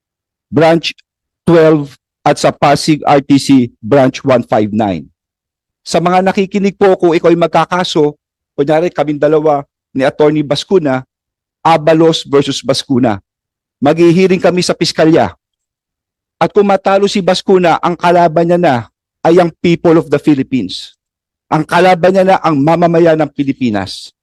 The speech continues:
Yun na po ang nangyari rito. Sa R T C, tapos na po ito, umantong na sa people of the Philippines versus Pastor Kibuloy. At nag-issue ng warrant of arrest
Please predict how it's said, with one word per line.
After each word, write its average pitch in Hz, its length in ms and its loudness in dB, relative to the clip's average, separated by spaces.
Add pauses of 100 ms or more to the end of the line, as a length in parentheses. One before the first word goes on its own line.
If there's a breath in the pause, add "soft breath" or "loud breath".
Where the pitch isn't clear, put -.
(440)
Yun 226 240 2
na 220 80 2
po 214 240 2
ang 196 80 0
nangyari 180 400 0
rito. 147 480 -2 (1400)
Sa - 240 0
R 202 160 2
T 220 160 0
C, 220 320 0
tapos 202 320 -4
na 196 160 0
po 196 160 0
ito, 175 480 0 (720)
umantong 202 560 0
na 214 80 0
sa 202 160 -4
people 190 400 -2
of 185 160 -2
the 180 160 0
Philippines 180 560 -2
versus 165 480 -2 (320)
Pastor 180 320 -2
Kibuloy. 160 640 0 (800)
At 175 240 -4
nag-issue 202 720 0
ng 175 240 2
warrant 180 320 2
of 190 160 -2
arrest 170 560 0